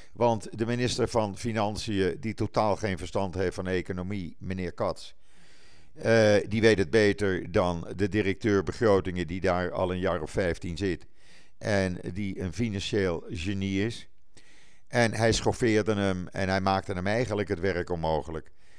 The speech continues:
En deze man, eh, meneer Meridor, heeft ontslag genomen. Is trouwens de zoon van een van de vroegere ministers van Financiën in Israël. En die heeft gisteren een brief gestuurd van drie kantjes en gezegd van, "Ik laat me niet langer schofferen door jou."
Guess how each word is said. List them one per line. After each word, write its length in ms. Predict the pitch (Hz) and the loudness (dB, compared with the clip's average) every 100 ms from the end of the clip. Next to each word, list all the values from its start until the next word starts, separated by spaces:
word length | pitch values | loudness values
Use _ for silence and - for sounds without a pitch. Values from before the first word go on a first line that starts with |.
| - - | -14 -10
En 160 | 107 | -2
deze 260 | 98 95 98 | 2 4 4
man, 360 | 85 82 85 - - | 2 2 0 -8 -8
eh, 180 | 90 82 82 | -4 -2 -4
meneer 240 | 87 90 82 | -4 -2 -2
Meridor, 640 | 87 82 80 82 80 - - | -2 -2 0 2 0 -2 -6
heeft 500 | 82 87 82 - - | -2 0 -2 -4 -10
ontslag 440 | - 92 - 113 107 | -6 -4 2 2 4
genomen. 460 | 113 104 85 69 - - - - - - | 4 4 2 -2 -10 -14 -14 -14 -14 -12
Is 120 | - | -4
trouwens 320 | 110 110 98 95 | 6 6 6 2
de 100 | 95 | 4
zoon 360 | 101 95 95 - | 6 6 2 -4
van 240 | 98 95 | -4 0
een 180 | 98 98 | 0 0
van 140 | 92 | -4
de 100 | 90 | -4
vroegere 420 | - 120 - 98 | -4 -4 0 0
ministers 440 | 98 95 98 - 95 | 2 2 0 -2 -4
van 200 | 90 82 | -4 -4
Financiën 520 | 98 85 78 - 85 | -2 -2 -4 -4 -4
in 100 | 82 | -2
Israël. 440 | 80 78 82 101 - - - - - - - | -4 -2 -2 -4 -8 -14 -14 -14 -14 -14 -10
En 140 | - 131 | -2 6
die 120 | 131 | 8
heeft 160 | 113 - | 8 6
gisteren 320 | 107 - 104 | 2 2 2
een 100 | 90 | 0
brief 240 | 113 110 | 0 -2
gestuurd 420 | - - 104 92 | -4 0 4 2
van 240 | - 107 92 | 0 -2 0
drie 320 | 101 98 - - | 0 -2 -4 -4
kantjes 540 | - 120 107 95 92 - - - - - - | 2 2 2 -2 -2 -8 -14 -14 -14 -14 -6
en 160 | 107 | -4
gezegd 320 | 92 95 90 | 0 2 0
van, 200 | - 87 - | 0 -2 -2
"Ik 160 | 107 | 0
laat 200 | 101 92 | 2 2
me 60 | 92 | 0
niet 160 | 92 95 | 0 2
langer 260 | 95 90 | 2 0
schofferen 580 | 82 98 - 95 87 85 | 0 -2 0 0 0 0
door 120 | 82 | 0
jou." 300 | 82 73 73 | 2 2 0